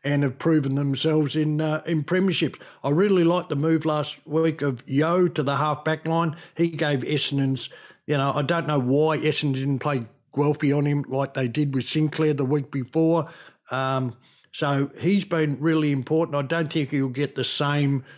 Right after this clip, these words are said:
sort of, uh, latitude as he got against Essendon. But that's a good move to put him back, sets up their play, takes a bit of pressure off Hearn and these sort of players, and add some experience to the back line. Uh, it'll be a solid Richmond win.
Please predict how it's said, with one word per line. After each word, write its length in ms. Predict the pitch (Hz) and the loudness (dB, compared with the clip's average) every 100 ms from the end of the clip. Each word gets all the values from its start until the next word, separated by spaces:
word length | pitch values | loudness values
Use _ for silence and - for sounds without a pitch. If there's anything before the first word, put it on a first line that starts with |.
| _ - | _ -8
sort 320 | - 135 127 | -2 0 0
of, 200 | 117 - | -2 -2
uh, 340 | 127 123 120 | 0 2 0
latitude 600 | - 143 127 113 139 127 | -2 -2 -2 -2 0 0
as 120 | 120 127 | 0 -4
he 100 | 110 | -2
got 180 | 131 | -2
against 400 | 123 120 120 110 | 0 0 -2 0
Essendon. 340 | 139 131 127 110 | 0 0 -2 -4
But 120 | 131 | -2
that's 220 | 196 185 | 0 0
a 40 | 165 | 2
good 200 | 175 151 | 2 2
move 280 | 165 160 165 | 4 2 0
to 60 | |
put 200 | 131 160 | -2 0
him 160 | 160 143 | 2 2
back, 320 | 160 180 - - - - | 0 -2 -6 -20 -20 -8
sets 320 | - 175 175 | -2 -2 -2
up 180 | 160 - | -4 -2
their 120 | 147 | -2
play, 340 | 139 156 156 | 0 0 0
takes 280 | 156 156 - | 0 -2 -4
a 40 | 131 | -2
bit 160 | 160 | 0
of 100 | 147 | 0
pressure 340 | - 143 - 131 | 0 -2 0 -2
off 140 | 127 | -2
Hearn 480 | - 151 139 143 139 - - - | -2 0 2 2 0 -6 -20 -10
and 340 | - 135 131 117 | -4 -2 -2 0
these 200 | 143 139 | 0 2
sort 240 | - 139 | 0 0
of 100 | 131 | 0
players, 460 | 107 143 143 143 - - _ | 0 0 0 0 -4 -14 _
and 160 | 135 147 | -4 -2
add 160 | 139 | -2
some 160 | - 127 | -2 -2
experience 580 | 120 - 151 139 135 - | -4 -4 0 0 0 -2
to 60 | 127 | -6
the 80 | |
back 260 | 117 139 139 | -2 -2 -2
line. 220 | 135 113 - - - - | -2 -2 -4 -16 -20 -14
Uh, 240 | 120 151 - | -8 -8 0
it'll 220 | 196 196 | 2 2
be 140 | 185 | 2
a 60 | 180 | 2
solid 400 | 135 190 202 185 | 2 2 2 4
Richmond 520 | 160 170 - 156 139 | 2 0 0 2 4
win. 300 | 151 190 196 | 4 4 2